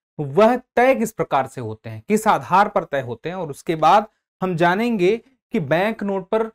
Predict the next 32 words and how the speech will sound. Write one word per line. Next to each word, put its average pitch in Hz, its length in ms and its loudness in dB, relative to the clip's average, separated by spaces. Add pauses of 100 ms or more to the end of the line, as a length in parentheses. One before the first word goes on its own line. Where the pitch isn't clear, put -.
(240)
जो 170 120 2
चित्र 214 360 -2
है 190 200 0
महात्मा 180 420 -4
गांधी 190 260 -2
का, 214 100 -4
उसकी 175 300 -4
जगह 156 260 0
पर 180 200 -4
किसी 170 280 -8
और 185 320 2
के 214 120 -8
चित्र 170 300 -10
को 190 140 -6
शामिल 165 420 -6
करने 170 280 -6
की 175 120 -8
क्या 165 200 -4
कोई 160 200 -4
मांग 147 360 -2
हो 180 140 -2
रही 175 240 -4
है 202 160 -8
या 151 120 -4
नहीं 123 280 -6
हो 175 120 -6
रही 175 200 -6
है, 247 120 -12
उसको 196 340 -6
समझेंगे 170 400 -8
आखिर 160 300 -4
ऐसा 156 360 -6